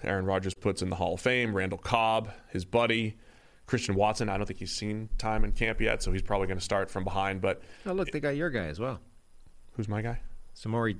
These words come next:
Speaker 2: Toure.
Speaker 1: Yeah, Toure could be the guy. Look at that. Great depth there. So, I look, I, I think it's, it's just a, it's a weird thing to say because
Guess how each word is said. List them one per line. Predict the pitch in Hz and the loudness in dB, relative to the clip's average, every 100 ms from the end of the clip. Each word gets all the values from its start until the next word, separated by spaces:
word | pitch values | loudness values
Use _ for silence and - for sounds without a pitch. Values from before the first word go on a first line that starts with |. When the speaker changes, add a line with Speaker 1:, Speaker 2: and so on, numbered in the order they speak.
| - | -4
Speaker 2:
Toure. | 143 123 71 - - - - - - - | -2 -2 -4 -12 -20 -20 -18 -18 -18 -6
Speaker 1:
Yeah, | 359 - - - - | -2 -2 -2 -18 -4
Toure | 170 370 - | 0 0 0
could | - | 0
be | 95 | 2
the | 92 | 4
guy. | 85 85 - - - - - - - - - | 2 0 -6 -12 -16 -20 -20 -14 -12 -12 -8
Look | 175 | -2
at | 160 | 0
that. | 151 - - - - - | 0 -2 -8 -20 -8 0
Great | 123 85 | 0 2
depth | 104 - - | 0 0 -2
there. | 85 - - - - - - - - - - | -2 -2 -10 -14 -10 -8 -8 -12 -14 -14 0
So, | 127 120 | 2 4
I | 139 | 4
look, | 139 107 - | 4 2 2
I, | 139 143 | 0 2
I | 131 | 2
think | 139 135 - - - - - | 0 -2 -8 -18 -20 -20 -6
it's, | 135 - 156 - | -4 0 0 2
it's | 151 - | 0 2
just | 196 175 | 2 4
a, | |
it's | 143 151 | 4 4
a | 147 | 4
weird | 127 180 180 | 6 6 4
thing | 156 127 | 4 2
to | |
say | - 110 | 4 2
because | 98 98 104 98 92 - | 4 2 4 4 4 0